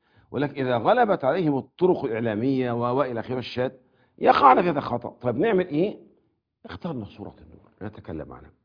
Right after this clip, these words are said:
قبل أن ألج في سورة النور، لابد أن ننبه النساء إلى شيء. لابد، أختي الكريمة وبنتي الكريمة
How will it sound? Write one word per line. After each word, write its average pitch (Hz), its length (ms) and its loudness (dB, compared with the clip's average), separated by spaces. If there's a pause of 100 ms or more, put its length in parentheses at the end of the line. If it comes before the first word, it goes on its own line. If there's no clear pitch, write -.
(420)
قبل 226 220 2
أن 160 180 2 (180)
ألج 196 300 6
في - 200 -10
سورة 131 320 -6
النور، 113 440 -4
لابد 120 300 -4
أن 113 160 -2
ننبه 110 300 -6
النساء 90 440 -8
إلى 87 260 -12
شيء. - 240 -20 (3000)
لابد، 185 340 4
أختي 214 240 -2
الكريمة 190 540 0 (640)
وبنتي 131 440 0
الكريمة 113 800 -4